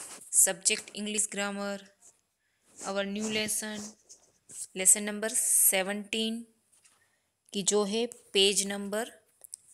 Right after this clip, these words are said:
ट्वेंटी फ़ाइव पे, सिंपल फ्यूचर टेंस। इधर मैंने आपके सामने कुछ एक्शन वर्ड्स लिखे हैं, some action words,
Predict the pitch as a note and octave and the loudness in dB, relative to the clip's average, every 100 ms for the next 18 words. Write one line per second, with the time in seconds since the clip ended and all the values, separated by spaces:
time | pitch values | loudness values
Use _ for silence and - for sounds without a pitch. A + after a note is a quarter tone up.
0 | _ A3+ G#3 G#3+ G#3+ - G3+ G3+ G3 - | _ 0 0 0 -10 0 4 4 0 -12
1 | E3 - _ _ _ - _ _ _ - | -16 -16 _ _ _ -20 _ _ _ -8
2 | - B3 B3 B3 A#3 G3+ G3 F3+ E3+ E3 | -4 -4 -2 -4 -4 -8 -4 -2 -4 -8
3 | D#3 - - - - - - _ - - | -10 -6 -6 -8 -16 -20 -20 _ -20 -20
4 | _ _ _ _ _ _ _ _ - - | _ _ _ _ _ _ _ _ -20 -20
5 | - _ _ - - - - - - - | -20 _ _ -20 -20 -20 -16 -16 -16 -8
6 | G#3+ C#4 C#4 A#3+ A3+ A#3+ C#4 - _ _ | 2 2 2 -6 -6 -8 -8 -16 _ _
7 | - G3+ G#3+ - A#3+ A3+ A3 A3+ A3 A3+ | -8 -6 -4 2 4 4 0 -6 -10 -12
8 | A#3+ - - _ _ _ _ _ - G#3 | -6 -6 -6 _ _ _ _ _ -2 4
9 | - A3+ G#3+ F3+ F#3 - F3+ E3+ G3 B3 | 4 4 -2 -4 -2 -4 -6 -10 -10 -10
10 | F4+ _ _ _ _ _ _ _ _ - | -14 _ _ _ _ _ _ _ _ -6
11 | - A#3+ A3+ G3 - G#3+ G3 F3 E3+ F3 | -4 -2 -2 2 2 2 -2 -8 -10 -8
12 | - | -6